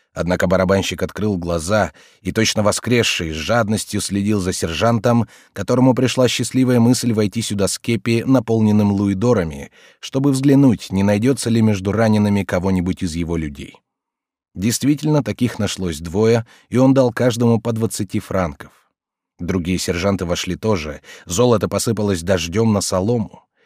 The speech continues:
Бастиану удалось приподняться, и он протянул обе руки, судорожно подергивавшиеся в предсмертной агонии.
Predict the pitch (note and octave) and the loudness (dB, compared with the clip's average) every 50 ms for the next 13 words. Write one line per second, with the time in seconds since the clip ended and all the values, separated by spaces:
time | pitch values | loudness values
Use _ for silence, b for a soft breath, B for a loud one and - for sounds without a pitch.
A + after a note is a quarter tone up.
0 | _ _ _ _ _ _ - G2 G#2+ - - A#2 C3+ C#3 C3+ C3+ C3+ C3 B2+ C3+ | _ _ _ _ _ _ -2 -2 -2 0 2 2 4 4 6 6 4 6 6 6
1 | C3+ C#3+ C3+ - - B2+ B2+ - B2 B2 A#2 C3 C#3+ D3 C3 - - A#2 A#2+ A#2+ | 6 6 4 2 2 0 2 2 2 2 4 4 4 4 4 2 2 2 2 2
2 | - - A#2+ - - B2 C3 C3+ B2+ B2+ C3+ A#2+ A2+ A2+ A2 G2+ F#2 - C3 C#3+ | 2 2 0 2 4 6 6 6 6 4 4 4 4 2 2 0 0 2 4 6
3 | C#3 B2+ A#2+ B B B B - - C#3+ D3 C#3+ C#3+ C#3 C#3 B2+ C3+ B2+ A#2+ B2 | 6 4 2 B B B B -4 0 2 4 4 4 4 4 4 4 4 2 2
4 | A#2+ B2+ B2+ B2 A#2 A#2+ A#2+ A#2+ G2+ - - A2+ A2 - - A2 - - A2 A2 | 2 2 2 2 2 2 2 2 0 0 -2 -2 -2 -2 -2 -4 -2 -2 -4 -4
5 | - - G#2+ G#2 G#2 G2 - - G2 G2 F#2+ F2 F#2+ G2 F#2 F2 D#2+ D2 C#2 - | -2 0 0 2 2 0 0 0 0 2 2 2 2 0 0 0 -2 -6 -10 -14
6 | - | -20